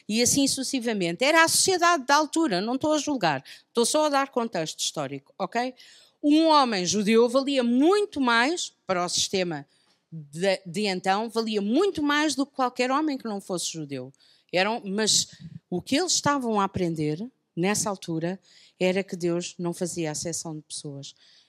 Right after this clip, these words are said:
E, meus irmãos, eu tenho que vos pedir perdão, mas te-, <laughs> ou peço-vos perdão, mas tenho que dizer isto. Nós continuamos a ter que aprender isto. Deus não faz acepção de pessoas. Ou porque nós vimos à igreja todos os domingos somos mais que alguém?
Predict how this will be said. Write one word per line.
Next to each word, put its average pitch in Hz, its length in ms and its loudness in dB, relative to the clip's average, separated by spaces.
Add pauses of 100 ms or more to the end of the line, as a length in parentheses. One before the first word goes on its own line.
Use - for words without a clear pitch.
(220)
E, 175 140 0
meus 190 280 0
irmãos, 175 340 0
eu 175 80 2
tenho 196 220 -2
que - 80 -12
vos 196 140 -4
pedir 180 300 -2
perdão, 185 320 -4
mas 190 180 -10
te-, - 120 -14
<laughs> - 360 -10
ou 165 140 0
peço-vos 220 460 -6
perdão, 190 300 -2
mas 214 140 -4
tenho 226 200 -6
que - 60 -18
dizer 208 280 -2
isto. 175 240 -6 (420)
Nós 226 340 4
continuamos 233 800 -4
a 165 60 -4
ter 185 260 -4
que - 100 -6
aprender 185 460 -4
isto. - 340 -4 (680)
Deus 180 280 0
não 208 100 -4
faz 170 300 -4
acepção 170 480 -6
de 165 60 -12
pessoas. 151 540 -10 (560)
Ou 180 120 2
porque 196 280 -8
nós 196 240 2
vimos 190 260 -2
à 185 120 2
igreja 185 360 0
todos 175 420 -2
os 180 160 -2
domingos 180 320 0
somos 180 300 -4
mais 170 240 -4
que - 80 -6
alguém? 165 400 -4